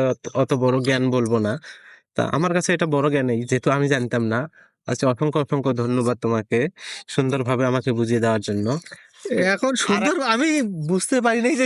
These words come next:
Speaker 2: তুই বুঝছিস কিনা, আমি তো কতটা বোঝাইতে পারছি। মানে,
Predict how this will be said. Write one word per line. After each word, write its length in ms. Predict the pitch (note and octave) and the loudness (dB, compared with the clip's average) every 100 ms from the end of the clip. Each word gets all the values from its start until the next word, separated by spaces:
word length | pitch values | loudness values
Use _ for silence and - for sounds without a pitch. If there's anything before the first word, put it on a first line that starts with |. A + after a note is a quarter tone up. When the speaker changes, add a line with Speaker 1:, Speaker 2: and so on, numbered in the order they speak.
| D4+ | 0
Speaker 2:
তুই 180 | - A#3 | 0 0
বুঝছিস 340 | G3+ G3 G#3+ - | 2 0 -2 0
কিনা, 160 | G3+ | 0
আমি 100 | G3 | 2
তো 80 | G3+ | 0
কতটা 240 | G3+ F#3 F#3 | 0 2 2
বোঝাইতে 280 | E3+ E3+ E3 | 2 0 0
পারছি। 340 | D3 C#3 E3 A3 F#3 F#3+ - - - - - - _ _ _ _ | 0 0 -2 -2 -8 -14 -18 -20 -20 -20 -20 -20 _ _ _ _
মানে, 200 | D#3+ F3 | 0 2